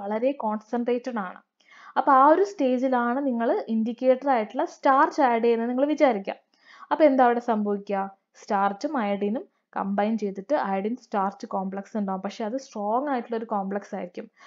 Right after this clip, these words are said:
അപ്പോൾ അതിനെ നമുക്ക് ബ്രേക്ക് ഡൗൺ ചെയ്യാനോ അത് further titration എഫക്ട് ചെയ്യും. നമുക്ക് എൻഡ് പോയിന്റ് കിട്ടില്ല. അങ്ങനെ നമ്മൾ initially ഇൻഡിക്കേറ്റർ പോയിട്ട് ആഡ് ചെയ്ത് കഴിഞ്ഞാൽ, അതുകൊണ്ട് നമ്മൾ എന്ത് ചെയ്യാണ്? പൊട്ടാസ്യം അയോഡൈഡ് ആഡ്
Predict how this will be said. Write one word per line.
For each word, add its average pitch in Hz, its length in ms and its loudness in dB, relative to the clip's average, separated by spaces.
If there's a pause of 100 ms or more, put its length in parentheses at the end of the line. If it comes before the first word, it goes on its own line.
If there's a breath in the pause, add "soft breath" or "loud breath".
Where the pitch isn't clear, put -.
(160 loud breath)
അപ്പോൾ - 180 0
അതിനെ 233 180 2 (100)
നമുക്ക് 247 280 -2
ബ്രേക്ക് 208 300 -2
ഡൗൺ 226 120 -2 (120)
ചെയ്യാനോ 202 400 -2 (420 soft breath)
അത് 277 100 2 (200)
further 214 360 2
titration 214 520 -8 (100)
എഫക്ട് 220 320 -10
ചെയ്യും. 196 260 -8
നമുക്ക് 220 240 -6 (140)
എൻഡ് 214 200 0
പോയിന്റ് 202 380 -4
കിട്ടില്ല. 226 320 -4 (360)
അങ്ങനെ 254 280 0
നമ്മൾ 208 160 -2 (100)
initially 254 720 2
ഇൻഡിക്കേറ്റർ 214 540 -4
പോയിട്ട് 302 280 -4
ആഡ് 269 140 2
ചെയ്ത് 262 160 2
കഴിഞ്ഞാൽ, 185 340 -6
അതുകൊണ്ട് 320 300 0
നമ്മൾ 254 180 -2
എന്ത് 214 160 -4
ചെയ്യാണ്? 202 320 -8 (800 loud breath)
പൊട്ടാസ്യം 226 540 0
അയോഡൈഡ് 233 340 2 (120)
ആഡ് 226 180 0